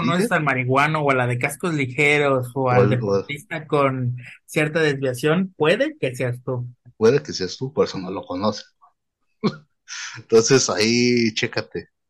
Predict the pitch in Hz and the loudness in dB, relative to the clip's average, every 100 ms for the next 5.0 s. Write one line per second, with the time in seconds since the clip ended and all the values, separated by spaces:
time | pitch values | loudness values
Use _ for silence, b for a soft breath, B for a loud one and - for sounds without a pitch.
0 | _ - - - 98 107 - 104 - _ | _ -20 -16 -4 0 2 2 0 0 _
1 | - - - 98 98 98 95 - - _ | -14 -14 -12 -4 0 0 -2 -6 -8 _
2 | b b b - 104 - 110 - 110 - | b b b -4 -4 -2 0 2 2 0
3 | - 110 - 101 - - 92 87 87 - | 0 2 2 2 0 -2 -2 -2 -4 -6
4 | _ _ _ _ 92 - 95 147 147 | _ _ _ _ -8 -4 0 0 2